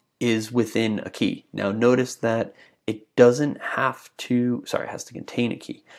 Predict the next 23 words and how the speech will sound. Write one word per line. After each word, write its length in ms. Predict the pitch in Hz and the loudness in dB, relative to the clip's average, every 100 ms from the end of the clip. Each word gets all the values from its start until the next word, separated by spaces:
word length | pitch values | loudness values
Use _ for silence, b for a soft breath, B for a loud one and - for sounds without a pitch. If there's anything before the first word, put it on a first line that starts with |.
| B _ | B _
Doesn't 340 | 110 120 170 - | 4 4 0 -4
have 400 | - - - - | -4 -4 -4 -10
to 140 | 165 | -10
be 320 | 143 147 147 | -4 -2 0
the 160 | 143 143 | 0 -2
minimal 560 | 151 196 247 - - - | -2 0 2 2 -2 -6
key. 340 | - - - | -10 -8 -6
That's 200 | - - | -4 0
also 320 | - - 160 | -2 0 -4
important. 720 | 175 - 214 170 107 107 107 B B B - | -6 0 2 4 2 0 -4 B B B -12
It 160 | 104 | -10
can 160 | - 123 | -6 -2
be 100 | 127 | 0
a 60 | 131 | 0
super 340 | - 165 107 | 0 -2 -4
key, 260 | 107 92 101 | -4 -2 -2
which, 220 | 104 - | -4 -4
remember, 580 | 98 101 104 104 98 B _ | -2 -2 2 0 0 B _
will 140 | 113 | -8
contain 500 | - 95 - 107 107 | -8 -14 -6 -4 -2
the 80 | 101 | -4
minimal 380 | - - - 65 | -8 -10 -8 -10
key. 340 | - - - | -8 -10 -10